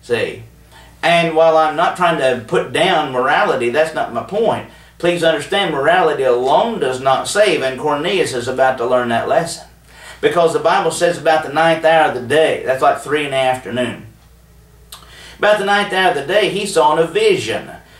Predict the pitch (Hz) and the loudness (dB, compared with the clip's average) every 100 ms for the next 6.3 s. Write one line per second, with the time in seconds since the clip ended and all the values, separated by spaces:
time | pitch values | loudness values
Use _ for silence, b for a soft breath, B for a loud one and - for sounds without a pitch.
0 | b - 139 160 196 165 160 139 175 196 | b -2 2 2 0 0 0 2 0 0
1 | - 156 151 151 170 190 165 160 - 180 | 0 -2 -2 -4 -4 -4 -2 -2 0 -2
2 | 185 180 139 113 110 - - - b b | 0 0 0 -2 -4 -10 -12 -20 b b
3 | b b 165 165 165 180 175 156 160 165 | b b -2 -2 0 0 0 0 0 -2
4 | 160 - _ 139 139 139 135 131 - 123 | -4 -16 _ 2 4 4 2 -2 -8 -2
5 | 143 131 127 170 196 214 180 139 120 131 | 0 0 0 0 4 4 2 -2 0 2
6 | 123 170 | 2 -2